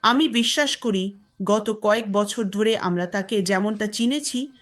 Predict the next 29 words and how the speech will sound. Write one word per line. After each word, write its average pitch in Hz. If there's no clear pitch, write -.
আমার 233
নিজের 220
ভাষায় 214
বললে, 196
তার 262
স্বপ্ন 262
হচ্ছে 262
সবাইকে 254
সুখী 262
দেখতে, 190
প্রতিটি 277
পরিবার, 196
প্রতিটি 277
কমিউনিটি, 247
প্রতিটি 294
ব্যবসা, 185
ছোট, 247
মাঝারি, 208
বড়, 196
যেভাবেই 269
হোক 247
না 233
কেন, 202
সবাই 262
যেন 262
সুখী 262
হয়, 190
আপনি 214
জানেন। 160